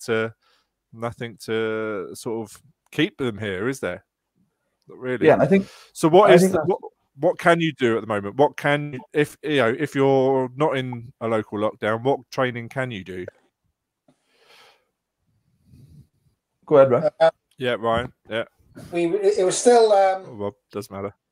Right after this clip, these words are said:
Speaker 3: well, as a coach, the only equipment we could use was, um, markers, cones, I think, and, um, balls. Any, uh, uh,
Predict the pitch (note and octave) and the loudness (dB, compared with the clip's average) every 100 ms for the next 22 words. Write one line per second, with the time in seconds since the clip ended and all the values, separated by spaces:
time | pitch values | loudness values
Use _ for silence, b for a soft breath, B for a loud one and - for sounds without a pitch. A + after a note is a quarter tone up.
0 | _ _ _ _ _ _ _ F3 D#3 D3 | _ _ _ _ _ _ _ -12 -12 -12
1 | _ _ _ _ _ - - F#3+ F3+ F3 | _ _ _ _ _ -14 -12 -10 -10 -10
2 | E3+ F3 F3+ F3+ - F#3+ E3+ E3 D3 D3 | -14 -16 -16 -14 -12 -12 -12 -16 -18 -18
3 | C#3 D#3 D3+ C3+ D3 D3 C3+ C#3+ C#3 C3+ | -10 -8 -8 -4 0 0 0 -6 -8 -12
4 | B2+ _ _ _ _ _ _ - C#3+ D#3 | -16 _ _ _ _ _ _ -12 -10 -6
5 | - G3 F#3 - - E3 F3 F3+ C#3+ E3+ | -2 -2 -2 -18 -14 -14 -14 -20 -20 -20
6 | D3 D#3 D#3 D#3 D#3+ D#3 D#3 D3 _ _ | -16 -12 -12 -8 -6 -6 -8 -16 _ _
7 | - - - F#3 D3+ A2 - _ _ _ | -20 -20 -10 -6 -4 -6 -16 _ _ _
8 | _ _ _ D#3 D3 A#2+ G#2+ | _ _ _ -16 -16 -16 -18